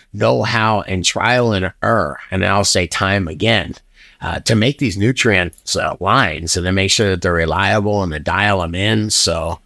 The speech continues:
I would definitely go with a line where the, the easiest one, well, shit, the easiest one's Grow Dots. Canna might be a tie, 'cause you're literally pouring the same amount of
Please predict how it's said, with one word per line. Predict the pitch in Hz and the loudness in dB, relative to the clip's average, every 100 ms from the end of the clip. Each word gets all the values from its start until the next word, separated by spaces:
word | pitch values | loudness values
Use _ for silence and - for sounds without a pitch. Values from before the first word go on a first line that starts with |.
| _ - - - | _ -20 -18 -4
I | 131 | -2
would | 143 131 - | 0 -2 -2
definitely | 185 - 113 95 | 0 0 0 0
go | 78 87 92 | 0 0 2
with | 90 - | 0 0
a | |
line | 76 80 85 85 | -2 0 0 0
where | 80 80 | 0 -2
the, | 82 | -2
the | 92 87 104 | -4 -4 0
easiest | 117 92 87 82 - | 0 2 0 2 0
one, | 82 80 82 78 | 0 -4 -4 -6
well, | 87 | -2
shit, | - 90 80 | 0 -2 -2
the | |
easiest | 90 104 107 98 | -2 0 0 0
one's | 104 90 | 0 0
Grow | 80 92 90 | 0 -2 0
Dots. | 90 87 - | 0 0 -4
Canna | - - 95 95 95 90 - | -2 0 2 2 0 -2 -4
might | 87 90 | -2 0
be | - 92 | 0 -2
a | 87 | -2
tie, | - 85 85 87 - - _ _ | -2 -2 0 -2 -6 -16 _ _
'cause | 98 | -2
you're | 90 87 | 0 2
literally | 92 90 90 85 | 0 0 0 -2
pouring | - 95 92 82 | 0 2 2 0
the | - | 0
same | - 98 87 | 2 2 0
amount | 87 87 90 | 0 0 0
of | 87 | -4